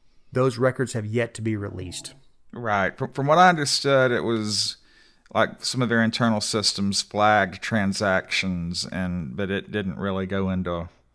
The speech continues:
Speaker 2: much more than that. And, but there
Speaker 1: Yeah, that's
Speaker 2: were
Speaker 1: where you
Speaker 2: em-
Speaker 1: go in with an S A R, a s-, a suspicious activity report, and you file it with the feds. That's it. You
Speaker 2: Right.
Speaker 1: fi-, you file it with, with, with, with the Treasury Department and say, "Okay, well, we have suspicious activity on this." Or someone says, "Oh, no, that's just Jeffrey Epstein. He does that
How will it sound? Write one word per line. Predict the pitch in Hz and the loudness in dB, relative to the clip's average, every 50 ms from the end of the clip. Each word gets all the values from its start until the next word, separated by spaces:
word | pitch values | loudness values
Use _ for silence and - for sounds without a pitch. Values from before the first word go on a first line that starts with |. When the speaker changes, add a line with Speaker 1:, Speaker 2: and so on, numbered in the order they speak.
| _ _ _ _ _ _ _ _ - | _ _ _ _ _ _ _ _ -6
Speaker 2:
much | 101 104 113 - - - | -4 -4 -2 -2 -4 -4
more | 101 95 92 85 78 | -2 -2 -2 -2 -2
than | 73 76 76 | -4 -4 -6
that. | 76 71 69 67 64 57 - _ - - - - - _ _ _ _ _ _ _ - - | -4 -4 -4 -6 -6 -6 -8 _ -18 -20 -20 -20 -20 _ _ _ _ _ _ _ -20 -12
And, | - - 98 90 | -8 -6 -4 -4
but | 104 101 | -2 0
there | 95 107 | 4 4
Speaker 1:
Yeah, | 120 | 6
that's | 143 160 | 6 6
Speaker 2:
were | - | 6
Speaker 1:
where | 202 190 | 6 6
you | - 170 | 8 8
Speaker 2:
em- | 160 | 8
Speaker 1:
go | |
in | 147 135 | 6 6
with | 127 123 | 4 2
an | 120 | 0
S | 123 123 - | 0 0 0
A | 135 120 117 | 0 0 2
R, | 113 113 113 110 107 107 - | 2 4 4 2 2 0 -2
a | 123 120 | -4 -6
s-, | 113 - - - - - - 208 | -6 -6 -8 -10 -12 -16 -14 -10
a | 127 | -8
suspicious | - - 135 - - 156 151 - - 123 | -6 -6 -4 -4 -2 -2 -2 -2 -2 -4
activity | 131 123 - - - 139 117 110 | -4 -4 -4 -2 -2 -2 -2 -2
report, | 101 95 - - 98 98 95 - - - _ _ _ _ _ _ _ _ _ _ _ _ _ _ - | -4 -6 -6 -6 -6 -6 -6 -8 -14 -20 _ _ _ _ _ _ _ _ _ _ _ _ _ _ -2
and | 151 156 | 0 0
you | 147 | 2
file | - 185 185 185 | 4 4 4 6
it | 175 | 4
with | 156 - | 2 -2
the | 151 | -4
feds. | - 196 185 - - - - - - _ | -2 -2 -2 -2 -4 -8 -14 -16 -10 _
That's | - 131 123 - - | -2 -2 -2 0 -2
it. | 165 - | -2 0
You | - | 2
Speaker 2:
Right. | 110 101 95 92 - | 2 2 2 0 -2
Speaker 1:
fi-, | 131 113 | -2 -4
you | 135 123 117 | -4 -4 -2
file | - 127 131 147 | 0 0 0 0
it | 147 | 0
with, | 139 113 | -4 -6
with, | 127 131 135 117 - - | -6 -6 -6 -6 -8 -8
with, | 143 139 131 127 127 | -6 -6 -6 -4 -4
with | 135 127 127 127 - | -2 -2 -2 -4 -6
the | - | -8
Treasury | - - 143 135 123 131 123 | -4 0 0 0 0 -2 -4
Department | 110 - 120 120 120 131 123 | -2 -2 -2 -2 -2 -4 -4
and | 110 117 | -2 0
say, | 117 | 0
"Okay, | 120 113 - 113 104 | 0 0 0 0 0
well, | 107 110 110 | 0 -2 -2
we | 113 120 | -2 -2
have | 120 117 | -2 -4
suspicious | - - - 139 - - 135 120 127 | -4 -4 -4 -4 -4 -6 -8 -8 -8
activity | 120 - - 123 120 110 113 110 | -8 -6 -6 -6 -4 -4 -4 -4
on | 110 101 | -4 -4
this." | 104 101 101 - - - - - - - - - | -6 -6 -8 -8 -12 -18 -20 -20 -20 -16 -4 2
Or | 196 214 202 | 4 4 4
someone | - 185 175 156 | 4 2 0 2
says, | - 151 123 - | 2 0 0 0
"Oh, | - 139 127 120 | 0 -2 0 0
no, | 110 117 | 0 -2
that's | 110 110 107 | -4 -4 -6
just | - 120 - | -8 -8 -6
Jeffrey | - 113 110 - - 92 | -6 -6 -6 -6 -8 -8
Epstein. | 87 113 123 - 123 - - 123 113 104 | -8 -8 -6 -8 -6 -6 -4 -4 -4 -4
He | 101 110 | -4 -4
does | 110 117 117 - | -2 -4 -4 -2
that | - 107 104 - | -4 -4 -4 -6